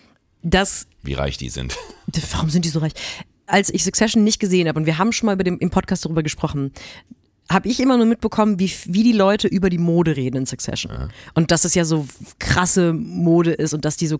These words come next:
Speaker 1: krasse Outfits tragen und dass, äh, die, die, die, ähm, Kostümbildnerin so viele Gedanken gemacht hat und es gab irgendwie Dress Like Suc-, äh, Succession Instagram-Accounts. Und ich warte jetzt seit zweieinhalb Staffeln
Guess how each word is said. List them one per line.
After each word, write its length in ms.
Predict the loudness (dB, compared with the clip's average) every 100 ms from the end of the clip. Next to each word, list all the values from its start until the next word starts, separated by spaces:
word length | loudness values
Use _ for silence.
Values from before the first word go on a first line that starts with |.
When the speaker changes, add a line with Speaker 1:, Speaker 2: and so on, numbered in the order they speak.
| -4
Speaker 1:
krasse 360 | -2 0 0
Outfits 380 | 0 -2 -2 -4
tragen 360 | -2 -2 0 -2
und 120 | -2
dass, 180 | -2 0
äh, 100 | -2
die, 160 | -2 -6
die, 260 | -2 0 -2 -8 -20 -2
die, 320 | 2 4 4 2
ähm, 320 | 0 0 0
Kostümbildnerin 800 | 0 2 2 4 2 2 0 0
so 80 |
viele 260 | 0 0 0
Gedanken 500 | 0 2 2 2 -2
gemacht 280 | 0 0 -2
hat 60 |
und 100 | -2
es 100 | 0
gab 180 | 0 0
irgendwie 320 | 2 2 2
Dress 300 | 2 2 2
Like 220 | 2 0 0
Suc-, 320 | -2 -2 2
äh, 480 | 2 2 0 -2 0
Succession 480 | 0 2 2 2 0
Instagram-Accounts. 800 | 0 0 0 -2 -2 -2 -2 -6 -12 -14 -14 -16 -18 -8 2
Und 160 | 4
ich 140 | 2 -2 0
warte 420 | 4 6 4 2
jetzt 200 | 0 0
seit 120 | 0
zweieinhalb 640 | 0 4 4 2 0 -2
Staffeln 600 | -2 -2 -2 -2 0 -2